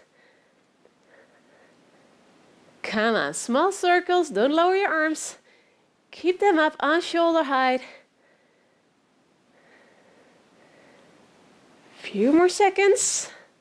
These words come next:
And that's it. Lower down, rotate your shoulders a little, shake out. Uh, stay on your knees. The next exercise is the pull downs. So arms are going into the V shape.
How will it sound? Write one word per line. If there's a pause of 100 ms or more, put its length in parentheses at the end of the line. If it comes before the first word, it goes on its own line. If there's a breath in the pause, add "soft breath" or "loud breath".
(1300)
And (400)
that's
it. (100)
Lower
down, (260 loud breath)
rotate
your
shoulders
a
little,
shake
out. (560 soft breath)
Uh,
stay
on
your
knees.
The
next
exercise
is
the
pull
downs. (440 loud breath)
So (340 soft breath)
arms
are
going
into
the
V
shape.